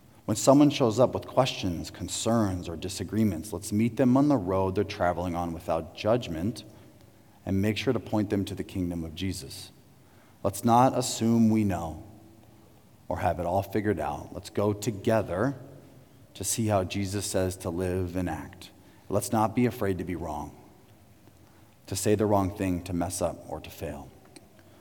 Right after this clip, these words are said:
The nature of Jesus' family is to reflect and share that as created beings, we cannot save ourselves, but someone will arrive that can. And the one who arrives will bring power to change hearts and minds and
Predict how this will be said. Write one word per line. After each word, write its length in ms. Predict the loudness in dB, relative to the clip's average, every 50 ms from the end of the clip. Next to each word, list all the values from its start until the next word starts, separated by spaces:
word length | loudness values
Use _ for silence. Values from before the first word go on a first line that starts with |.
| -14 -6
The 60 | 0
nature 320 | 2 4 4 4 6 4 2
of 80 | 2
Jesus' 340 | 2 0 -2 -2 -2 -4 -2
family 340 | 0 0 2 2 2 2 0
is 80 | -2 -4 -8
to 120 | -8 -6
reflect 720 | -6 -6 -8 -10 -12 -8 -2 0 0 0 0 -4 -12 -18 -14 -10
and 140 | -8 -6 -4
share 420 | -4 -2 0 0 2 2 2 0
that 140 | -2 -2 -4
as 140 | -4 -6 -8
created 520 | -12 -10 -4 0 0 2 2 2 0 0
beings, 400 | -2 -2 0 0 0 -2 -2 -4
we 80 | -6 -8
cannot 420 | -8 -6 -6 -4 -4 -4 -4 -6
save 300 | -6 -4 -2 0 0 2
ourselves, 600 | 2 0 -2 -2 -6 -6 -6 -6 -6 -8 -10 -16 -18 -20 -20 -20 -20 -20 -12 -6
but 140 | -4 -4 -2
someone 600 | -2 0 4 4 6 6 6 6 6 6 4 4
will 200 | 4 4 4 4
arrive 420 | 4 4 4 2 2 2 0 0 -2
that 160 | -4 -6 -6
can. 340 | -10 -10 -10 -10 -10 -12 -14 -18 -20 -20 -20 -20 -20 -20 -18 -8 -2
And 140 | 0 2 2
the 60 | 2
one 300 | 4 4 6 6 6 6
who 180 | 4 4 4 6
arrives 400 | 6 6 6 4 4 2 2 0
will 80 | -2
bring 220 | 0 0 0 0 -2
power 420 | -2 0 2 4 4 4 2 0
to 100 | -2 -4
change 300 | -6 -4 -2 -2 -2 -2
hearts 320 | 0 0 0 0 0 0
and 100 | 0 0
minds 400 | 0 0 -2 -4 -4 -6 -8 -6
and 240 | -6 -6 -6 -6 -8